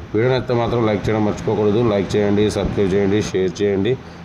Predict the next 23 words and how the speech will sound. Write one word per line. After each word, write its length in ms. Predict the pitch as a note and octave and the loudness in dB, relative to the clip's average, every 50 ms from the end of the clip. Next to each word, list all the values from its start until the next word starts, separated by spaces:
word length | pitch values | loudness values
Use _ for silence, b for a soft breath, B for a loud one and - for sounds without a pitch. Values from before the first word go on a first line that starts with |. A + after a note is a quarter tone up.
| B - - | B -6 -4
మన 220 | G2 G2 A2 A#2 | -2 -2 0 0
కార్ 180 | A#2+ B2+ B2+ B2+ | 0 0 0 2
కూడా 120 | B2+ B2 | 2 2
ఏమైనా 160 | A#2+ A#2 A#2 | 2 2 2
ఉంటే 140 | A2+ G#2+ C#3 | 2 0 0
మన 100 | C#3 B2 | 0 0
WhatsApp 380 | A2 G#2+ G#2 F2+ A2 G#2 F#2 A2 | 0 0 -2 -2 -2 -2 0 0
నెంబర్ 200 | G#2+ G#2+ G#2 G2 | 0 0 0 -2
ప్లే 240 | - - G#2 G2+ | -2 0 0 2
అవుతుంటుంది, 440 | G2+ G2 E2+ G#2 G2 F#2+ G2+ G#2 A#2 | 2 2 0 0 0 2 2 2 2
ఎయిట్ 380 | G#2+ G#2 G2+ G#2+ G2+ F#2+ G2 A2 | 2 2 2 0 0 -2 -2 0
టూ 120 | A#2 A2 | 0 -2
ఫోర్ 220 | G#2+ - A2+ A2 G2+ | 0 -2 -2 -2 -2
సెవెన్ 280 | - A2 G#2 G2+ G2 | -2 -2 -2 -2 -2
ఫైవ్ 280 | F#2 - A2+ A#2 G#2+ F#2 | -2 -2 0 0 0 2
జీరో 300 | G2 G2+ G#2 G#2+ G#2 G#2 | 2 2 2 2 2 0
వన్ 140 | G#2+ A2 G#2 | 0 0 -2
త్రిబుల్ 260 | - G2 F#2+ G2+ F2+ | -2 0 0 0 0
సెవెన్ 320 | G2 G2 F#2+ F#2+ F2 E2+ | 0 0 0 -2 -2 -2
పెట్టండి. 320 | F#2 F2+ F#2+ G2 A2 C3+ - - B B B B B B B - | -2 -2 0 0 0 -2 -2 -4 B B B B B B B -2
మిడిల్ 240 | G#2 G#2 A2 A2+ F#2+ | 0 2 2 2 2
క్లాస్లో 280 | A2+ A2+ G2+ G#2+ G#2+ | 0 0 0 0 0
కనిపిద్దాం. 480 | F#2+ G#2 G2 G2+ G2+ G2 B2+ D3 D#3+ | 0 0 2 2 2 2 0 0 -2